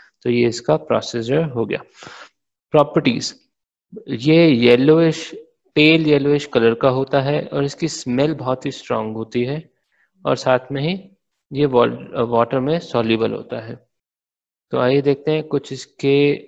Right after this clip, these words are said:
uses भी देख लेते हैं bleaching powder के। जैसे कि आपको पता भी होगा, bleaching powder के बहुत सारे uses हैं। ये textile industry में यूज होता है, bleaching cotton के लिए,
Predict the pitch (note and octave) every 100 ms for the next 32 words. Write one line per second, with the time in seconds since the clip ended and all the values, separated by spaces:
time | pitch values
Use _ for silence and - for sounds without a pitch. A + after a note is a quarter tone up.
0 | - B2 B2+ B2 A#2+ C3 B2 B2+ B2 B2
1 | - B2+ B2+ C#3 C#3+ C#3+ B2 A#2+ A#2 C3
2 | B2+ B2 B2+ B2+ B2+ A2+ - B2+ B2+ B2
3 | C3 A#2+ - A#2 C3+ B2+ B2+ C#3 B2+ A2+
4 | A2+ C3+ B2+ B2 C3 C3+ A#2+ A2 - B2+
5 | A#2+ A2+ A2+ B2 C3+ B2 C3+ D3 - -
6 | - _ D#3 C#3+ C#3+ - - D#3 D#3 D3+
7 | C#3 C3+ - C#3 C3+ A#2+ A#2 A#2+ A#2+ A#2
8 | B2 B2+ B2 B2 A#2 A#2+ - B2+ B2+ G#2+
9 | - B2 B2 C3 C3 C3+ C#3+ D3+ D3